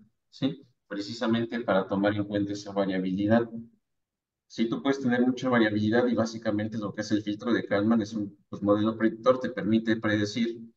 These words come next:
qué es lo que va a pasar. Entonces creo que esas estrategias, pues, también pueden ser interesantes. Esa es, digamos, mi, mi manera como de ver la parte de la resiliencia. Simplemente es una manera de,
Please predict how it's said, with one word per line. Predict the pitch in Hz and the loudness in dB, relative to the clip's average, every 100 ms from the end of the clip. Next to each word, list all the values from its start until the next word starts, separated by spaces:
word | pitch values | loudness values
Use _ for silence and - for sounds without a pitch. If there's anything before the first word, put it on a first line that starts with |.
| _ _ _ _ _ _ | _ _ _ _ _ _
qué | 123 | -2
es | 120 | 0
lo | 120 | 0
que | 104 | 2
va | 95 | 2
a | - | 2
pasar. | 104 127 120 | 2 2 0
Entonces | 120 117 | -2 -4
creo | 135 156 | -4 -4
que | |
esas | 170 165 160 | -2 -4 -4
estrategias, | - 110 120 127 139 | -6 -6 -4 -6 -8
pues, | - - | -10 -6
también | 101 113 120 | 0 2 2
pueden | 123 | 0
ser | 120 120 | -2 2
interesantes. | 113 113 95 82 98 117 143 - - _ _ _ _ | 4 4 0 0 2 2 0 -4 -10 _ _ _ _
Esa | - 117 156 | -2 0 0
es, | - - | -2 -4
digamos, | 110 117 120 131 | 4 6 6 6
mi, | 113 90 | 4 2
mi | - 104 | 2 2
manera | 95 95 107 120 | 2 4 2 0
como | 120 117 | 0 2
de | 95 87 | 2 0
ver | 95 101 - _ _ - _ | 0 -2 -4 _ _ -20 _
la | - 87 | -8 -4
parte | 98 95 | -6 -2
de | 120 | 2
la | 107 | 2
resiliencia. | 90 - 95 95 110 | 0 -4 -4 -2 -2
Simplemente | - 113 120 117 - | 0 0 2 2 0
es | |
una | 127 123 | 0 2
manera | 95 95 107 | 2 0 0
de, | 104 - | 0 -4